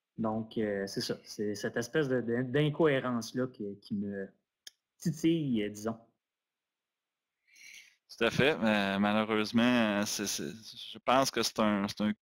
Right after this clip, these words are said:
Speaker 2: comité spécial au ministère, là, puis il y a, il y a personne sur ce comité-là ici, mais, euh,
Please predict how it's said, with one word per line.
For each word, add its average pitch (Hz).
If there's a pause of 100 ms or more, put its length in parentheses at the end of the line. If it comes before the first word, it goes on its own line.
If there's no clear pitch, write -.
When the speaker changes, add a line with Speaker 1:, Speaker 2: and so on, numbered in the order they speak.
Speaker 2:
comité 117
spécial 120
au 110
ministère, 107
là, 151
puis 104
il 98
y -
a, 92
il 98
y 104
a 101
personne -
sur -
ce - (100)
comité-là 104
ici, 202
mais, 113
euh, 90